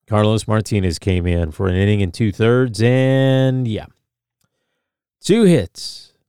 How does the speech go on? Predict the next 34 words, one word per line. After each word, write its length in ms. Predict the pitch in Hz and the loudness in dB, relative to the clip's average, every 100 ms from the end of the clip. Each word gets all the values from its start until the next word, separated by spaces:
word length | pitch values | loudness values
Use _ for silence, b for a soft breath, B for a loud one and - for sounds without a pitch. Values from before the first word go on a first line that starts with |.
| _ _ | _ _
two 200 | - 139 | 0 2
runs, 420 | 131 135 143 131 | 2 2 0 0
one 160 | 107 131 | 0 0
of 80 | 113 | 0
which 220 | 123 - | -2 -2
was 160 | 98 | -2
earned, 260 | 113 113 110 | 0 0 -2
three 220 | 104 120 | -2 -4
strikeouts, 880 | - 120 110 107 104 101 - - - | -2 0 0 2 0 0 -6 -16 -18
one 260 | 101 87 87 | -14 -8 -4
home 280 | 95 95 92 | -2 -2 -4
run. 220 | 82 - _ _ _ _ _ _ _ _ _ _ _ _ _ - | -6 -14 _ _ _ _ _ _ _ _ _ _ _ _ _ -12
The 80 | |
Cardinals 500 | 104 147 170 185 175 | 0 2 4 2 -4
pitching, 480 | - 165 147 135 131 | -2 -2 0 -2 -2
and 160 | 139 143 | -2 -2
I, 160 | 139 139 | -2 -2
I 80 | 139 | -4
don't 380 | 120 147 190 196 | 0 0 0 2
know 100 | 190 | 2
what 180 | 165 | 2
else 400 | 151 156 165 - - | 2 -2 -6 -10 -6
there 240 | 147 147 | -2 2
is 220 | 143 131 | 2 0
left 240 | 127 131 127 | -2 -4 -4
to 100 | 123 | -6
say 300 | - 123 151 | -4 -4 -4
about 360 | 107 92 85 | -6 -8 -10
this. 460 | 90 82 - - - _ _ _ _ _ _ _ _ _ _ _ - | -16 -20 -20 -20 -20 _ _ _ _ _ _ _ _ _ _ _ -12
The 140 | 135 | -8
Cardinals 480 | 127 151 185 180 - | -2 2 2 0 -4
pitching 460 | - 190 143 104 - _ _ _ _ _ _ _ _ _ _ _ _ _ _ | -2 -2 -2 -6 -8 _ _ _ _ _ _ _ _ _ _ _ _ _ _
is 180 | 139 107 | 0 2
awful. 520 | 123 165 - - _ | 2 -2 -8 -18 _